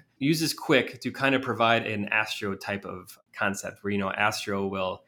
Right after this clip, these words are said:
you know, only download stuff, their little islands as you see them or they're, as they are visible, things like that. So our Quick React, uh, Quickify function kind of does the same concept. And so that idea would be that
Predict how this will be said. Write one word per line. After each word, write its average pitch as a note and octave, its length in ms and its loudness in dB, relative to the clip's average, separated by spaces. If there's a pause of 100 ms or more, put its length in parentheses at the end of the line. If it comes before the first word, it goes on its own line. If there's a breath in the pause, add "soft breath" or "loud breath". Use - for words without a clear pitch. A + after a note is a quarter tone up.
you A2 80 -6
know, G2 80 -2
only A#2+ 280 4
download A2 520 4
stuff, G#2 340 -2
their G#2 240 0
little G#2 260 0
islands G#2+ 540 2
as G#2+ 360 -2
you G2 280 -2
see D3 240 0
them B2 180 0
or A2 160 2
they're, G2+ 340 0 (120)
as G#2 160 -4
they G2+ 140 0
are G2 340 -2
visible, A#2 400 0
things G#2 180 -12
like G2 140 -10
that. G2+ 240 -2
So G2+ 360 -2 (440 soft breath)
our A2 300 2 (180)
Quick D#3 260 -2
React, A2 520 0
uh, G2 160 -6
Quickify G#2+ 580 0
function G2+ 400 -4
kind G#2+ 180 -4
of G2+ 60 -4
does G2+ 220 -6
the G2 60 -10
same G2 300 -8 (100)
concept. F#2+ 480 -14
And F#2 120 -10
so G2 160 -8
that A2 180 0
idea G2+ 280 2
would G2 140 -4
be G2 160 -6
that F#2 260 -6